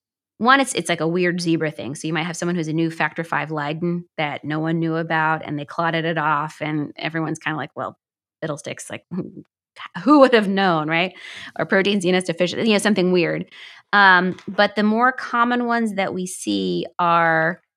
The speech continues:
patients who've developed either, like, a salivary fistula, where there, the connection between the mouth and the neck has opened up for whatever reason, and saliva has gotten into the neck,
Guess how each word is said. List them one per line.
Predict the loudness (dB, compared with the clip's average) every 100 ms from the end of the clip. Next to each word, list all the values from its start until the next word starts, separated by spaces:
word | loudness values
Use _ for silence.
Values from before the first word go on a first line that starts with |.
| _ _ _ _ -20 _
patients | -4 -2 -2 -4
who've | -4 -4
developed | 2 4 4 4 2 0
either, | -2 -2 -2
like, | -4 -6
a |
salivary | -6 -2 -2 -2 -4 -6
fistula, | -8 -8 -8 -6
where | -6
there, | -4 -6 -6
the | -10
connection | -8 -2 -2 -2 -8
between | -6 -4
the | -4
mouth | 0 2 2 0 -6 _ _ _ _ _
and | -2 0
the |
neck | 0 0 -2 -6
has | -12 -4
opened | -2 0 0
up | 2 0 -4
for | -10 -6
whatever | -2 -2 0 -2
reason, | -4 -4 -6 -8 -8 -8
and | -6 -6 -6
saliva | -4 0 2 2 -2
has | -6 -2
gotten | -2 -2
into | -6 -8 -8
the |
neck, | -2 0 0